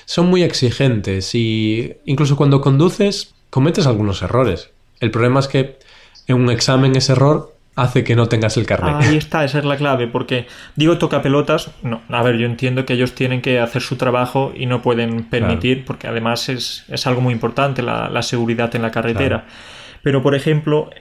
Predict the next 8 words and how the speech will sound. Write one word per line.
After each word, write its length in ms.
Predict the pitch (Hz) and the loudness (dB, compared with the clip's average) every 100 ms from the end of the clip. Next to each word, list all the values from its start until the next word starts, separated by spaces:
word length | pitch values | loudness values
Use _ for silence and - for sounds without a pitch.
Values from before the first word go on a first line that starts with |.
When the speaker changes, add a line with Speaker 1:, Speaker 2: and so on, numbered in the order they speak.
| - | -4
Speaker 2:
en 200 | 139 131 | 0 2
uno 220 | 151 147 | 2 2
de 100 | 123 | 0
mis 180 | 123 120 | -2 -4
exámenes 840 | 131 - 147 143 131 139 151 - - | -6 -2 -2 0 -2 -4 -6 -10 -12
que 80 | - | -6
suspendí, 600 | 127 127 135 127 131 147 - - - - - | -6 -4 -4 0 0 -2 -8 -20 -20 -20 -6
pues 380 | 143 147 156 - | 0 2 0 -6